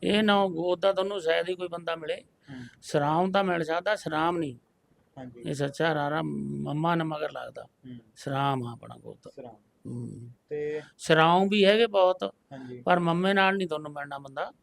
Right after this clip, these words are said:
Speaker 1: ਇਹ ਗੋਤ ਦਾ।
Speaker 2: ਠੀਕ।
Speaker 1: ਆਪਣੇ ਹੈਗੇ ਚਾਰ ਪੰਜ ਘਰ।
Speaker 2: ਹੂੰ।
Speaker 1: ਜਾਣਦੀ ਆਪਣਾ ਸਭ ਤੋਂ ਬਜ਼ੁਰਗ ਇਹ ਬੜਾ ਸੀਗਾ,
Speaker 2: ਹੂੰ।
Speaker 1: ਉੱਧਰ ਛੋਟਾ।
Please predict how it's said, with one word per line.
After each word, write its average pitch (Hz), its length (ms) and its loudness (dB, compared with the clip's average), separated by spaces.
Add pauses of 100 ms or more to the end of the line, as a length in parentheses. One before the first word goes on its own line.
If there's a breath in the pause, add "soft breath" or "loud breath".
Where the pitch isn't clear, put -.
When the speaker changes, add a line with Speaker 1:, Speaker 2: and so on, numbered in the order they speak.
(680)
Speaker 1:
ਇਹ 165 120 4
ਗੋਤ 143 260 0
ਦਾ। 123 180 -6 (360)
Speaker 2:
ਠੀਕ। 123 280 -12
Speaker 1:
ਆਪਣੇ 156 260 2
ਹੈਗੇ 175 260 2
ਚਾਰ 175 260 -2
ਪੰਜ 165 240 -6
ਘਰ। 175 260 -2
Speaker 2:
ਹੂੰ। - 420 -18 (440 loud breath)
Speaker 1:
ਜਾਣਦੀ 165 300 2
ਆਪਣਾ 170 340 2
ਸਭ 175 200 -2
ਤੋਂ 196 120 -6
ਬਜ਼ੁਰਗ 156 460 -8
ਇਹ 165 100 -2
ਬੜਾ 139 300 -6
ਸੀਗਾ, 185 320 -2
Speaker 2:
ਹੂੰ। - 640 -12
Speaker 1:
ਉੱਧਰ 160 220 0
ਛੋਟਾ। 143 520 0